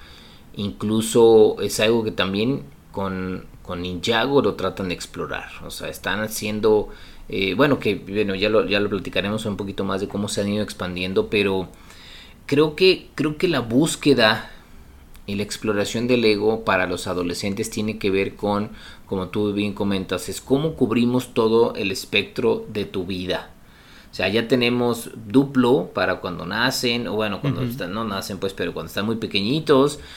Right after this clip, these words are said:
Speaker 1: eh, para, para que aprendas, para X, ya tenemos para cuando eres un poco más niño, City, o etcétera,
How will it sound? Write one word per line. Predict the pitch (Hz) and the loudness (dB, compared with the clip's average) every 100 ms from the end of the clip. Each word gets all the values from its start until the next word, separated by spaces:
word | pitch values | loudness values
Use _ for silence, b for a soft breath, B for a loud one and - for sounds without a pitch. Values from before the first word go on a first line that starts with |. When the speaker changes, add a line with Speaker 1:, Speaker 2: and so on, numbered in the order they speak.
| B B | B B
Speaker 1:
eh, | 95 95 | -2 -2
para, | - 101 95 95 90 - | 2 2 4 2 0 -4
para | 101 95 90 | -2 -2 -4
que | 98 | -8
aprendas, | 82 110 123 127 117 110 110 | -4 0 0 0 2 0 -2
para | - 90 | -4 -2
X, | 120 120 120 - 104 | -4 -2 -4 -4 -2
ya | 101 101 | -2 -2
tenemos | 107 107 107 104 | -2 -2 -2 -4
para | - 85 87 | -6 -12 -10
cuando | - 87 90 | -12 -6 -6
eres | 92 - | -6 -8
un | 85 | -14
poco | 78 - | -12 -10
más | 85 87 113 | -8 -8 -2
niño, | 127 131 113 113 107 | 2 2 4 2 0
City, | 107 113 110 110 110 104 98 | -2 -2 0 0 -2 0 0
o | 80 | -2
etcétera, | - 110 110 101 98 | -4 -4 0 0 0